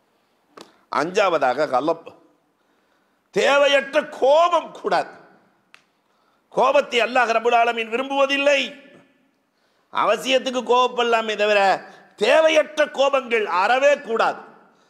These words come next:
மார்க்கம் கோபத்தை கண்டிக்கிறது. அல்லாஹு அக்பர். இல்லையா?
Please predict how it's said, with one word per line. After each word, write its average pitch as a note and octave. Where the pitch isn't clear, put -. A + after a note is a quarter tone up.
மார்க்கம் G3
கோபத்தை G3+
கண்டிக்கிறது. G#3+
அல்லாஹு C#3
அக்பர். B2
இல்லையா? E3+